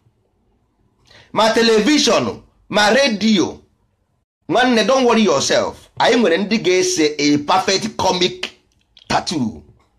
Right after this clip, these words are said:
cartoon from childhood. Because anyị ma ihe ume pụtara, anyị ma ihe agwụ pụtara, anyị ma ihe osu pụtara, anyị ma ihe eze anị pụtara, anyị ma ama ihe amadụ ha pụtara,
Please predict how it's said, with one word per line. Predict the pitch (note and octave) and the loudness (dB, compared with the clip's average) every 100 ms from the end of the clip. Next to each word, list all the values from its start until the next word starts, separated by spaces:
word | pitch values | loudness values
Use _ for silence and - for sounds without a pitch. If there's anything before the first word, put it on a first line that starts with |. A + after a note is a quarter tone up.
| _ | _
cartoon | C3 C3+ F3+ G#2+ D#2 - _ _ - - - _ | -6 -2 -2 -4 -8 -20 _ _ -14 -14 -14 _
from | - E3+ D#3 | -4 -2 0
childhood. | G3+ F3+ F3 C3 G#2 - - | 0 0 -2 -2 -4 -10 -4
Because | A#3 A#3+ A#3 | 0 2 2
anyị | C#4+ D#4 | 2 2
ma | A#3 | 2
ihe | A#3+ A#3 | 2 2
ume | F3+ G#3 | 0 -2
pụtara, | C3+ A2 F2+ - - - - _ _ - | -2 -6 -8 -14 -20 -20 -20 _ _ -2
anyị | G#3 C#4+ | 0 2
ma | A3+ | 2
ihe | A3 A#3 | 2 2
agwụ | A3 G3+ F#3+ | 2 2 0
pụtara, | D3+ B2 G2 - - - - - | -2 -4 -6 -8 -18 -20 -20 -4
anyị | B3+ C#4 | 0 2
ma | A#3 | 2
ihe | B3 | 2
osu | A3 A3 | 2 2
pụtara, | A3 E3+ C#3 A2+ - _ _ _ _ _ - | 0 0 -2 -4 -6 _ _ _ _ _ -2
anyị | C4 D4 | 0 2
ma | B3 | 2
ihe | B3+ C4+ | 2 2
eze | B3+ - | 2 2
anị | F3+ G#3 | 2 2
pụtara, | G#3 D#3+ - - - _ _ - - | 0 -2 -4 -6 -12 _ _ -20 -8
anyị | D3+ B3+ | -2 2
ma | C4 G#3 | 2 2
ama | A3+ | 2
ihe | A#3+ B3 A#3 | 2 2 2
amadụ | G#3 A3+ F3+ | 2 2 2
ha | F#3 | 2
pụtara, | - - G2+ - | 0 -2 -2 -4